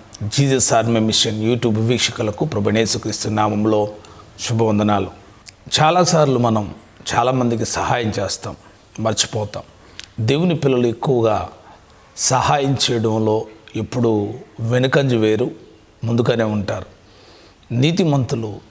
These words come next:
ధర్మం ఇస్తూ ఉంటారంట. నీతిమంతుల పేరు మరవబడదు అని రాయబడి ఉంది. ఒకానొక దినాన పరలోకంలో జరిగినటువంటి ఒక సంగతిని నేను మీకు తెలియచేయాలని ఆశిస్తూ ఉన్నాను.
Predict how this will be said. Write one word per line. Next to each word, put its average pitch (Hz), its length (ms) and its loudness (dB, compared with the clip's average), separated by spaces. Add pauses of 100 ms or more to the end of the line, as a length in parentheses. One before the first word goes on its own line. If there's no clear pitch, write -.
(120)
ధర్మం 120 460 0
ఇస్తూ 113 280 -2
ఉంటారంట. 107 500 -4 (840)
నీతిమంతుల 123 680 0
పేరు 110 420 0 (240)
మరవబడదు 120 720 2
అని 127 100 -2
రాయబడి 104 360 0
ఉంది. 104 300 -10 (1400)
ఒకానొక 170 420 4
దినాన 131 500 2 (840)
పరలోకంలో 165 560 2
జరిగినటువంటి 117 880 2
ఒక 113 160 0
సంగతిని 127 600 0
నేను 113 220 2
మీకు 107 140 -6
తెలియచేయాలని 117 720 0
ఆశిస్తూ 104 440 -2
ఉన్నాను. 101 340 -2